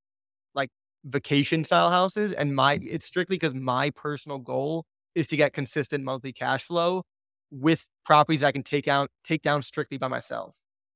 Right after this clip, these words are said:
So don't think, "Oh, you have to go, what's the best market right now for vacation rentals, like, near lakes? What is that gonna do for you?"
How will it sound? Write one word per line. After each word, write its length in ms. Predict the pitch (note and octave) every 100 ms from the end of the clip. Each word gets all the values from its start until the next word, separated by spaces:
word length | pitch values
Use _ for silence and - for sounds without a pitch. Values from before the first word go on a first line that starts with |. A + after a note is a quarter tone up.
| _
So 300 | - D#3 D3+ _ _ _ -
don't 220 | E3+ F3+
think, 240 | - F3 -
"Oh, 360 | F3 F3 C#3+ -
you 160 | D3+ D3+
have 280 | - F3+
to 80 | F3+
go, 120 | D#3+
what's 180 | E3+ F#3+
the 140 | F#3 C#3 -
best 240 | F3 -
market 380 | E3+ D#3+ E3 E3
right 180 | D3 C3+
now 300 | C3+ C3 C3+
for 180 | - D3
vacation 560 | C3+ - D3 D3 D3+ C3
rentals, 500 | B2+ C3+ C3 B2 B2
like, 160 | C3+ C#3+
near 460 | C#3+ C#3 D3+ D3 C#3
lakes? 420 | A#2+ C#3+ C3+ -
What 140 | D#3+ F#3+
is 60 |
that 140 | E3 E3
gonna 100 | D#3
do 140 | C#3+
for 120 | C3+ C#3+
you?" 260 | D3+ B2